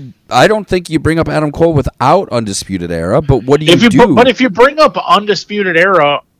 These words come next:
Speaker 2: like, what are, like, are you just gonna have them kind of pull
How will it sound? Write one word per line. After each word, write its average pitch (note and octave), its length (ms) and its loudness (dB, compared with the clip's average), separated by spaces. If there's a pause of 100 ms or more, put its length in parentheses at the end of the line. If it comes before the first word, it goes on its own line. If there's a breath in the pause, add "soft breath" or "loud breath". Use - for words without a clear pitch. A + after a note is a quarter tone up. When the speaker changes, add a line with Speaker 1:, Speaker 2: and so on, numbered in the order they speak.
(440)
Speaker 2:
like, B2+ 240 2
what C3 320 0
are, D3 80 -2 (300)
like, B2+ 280 2
are B2+ 80 4
you C3 100 4
just C3+ 180 -4
gonna C#3 160 0
have C3+ 280 2
them C#3 160 2
kind C3+ 280 0
of B2 100 -2
pull C#3+ 540 2